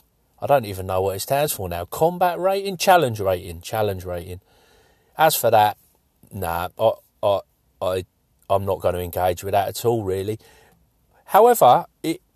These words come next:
it has been pointed out to me that the, um, the creator of I C R P G, Hank,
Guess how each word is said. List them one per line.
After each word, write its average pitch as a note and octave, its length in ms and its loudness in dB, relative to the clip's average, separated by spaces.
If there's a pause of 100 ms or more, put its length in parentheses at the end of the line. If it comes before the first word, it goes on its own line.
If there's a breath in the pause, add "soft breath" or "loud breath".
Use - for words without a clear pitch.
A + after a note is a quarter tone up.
(100)
it D#3 160 -8
has F3+ 140 -2
been F#3+ 180 -2
pointed D#3+ 340 -2
out E3 180 4
to - 140 -8
me C#3 200 -6
that C3 280 0 (880)
the, B2 400 -6
um, A#2+ 400 -2 (1000)
the B2+ 100 -4
creator D3 560 4
of B2+ 100 0
I C3 160 6
C B2+ 200 -4
R B2 200 4
P B2 240 -4
G, A#2 300 -4
Hank, A2 460 -4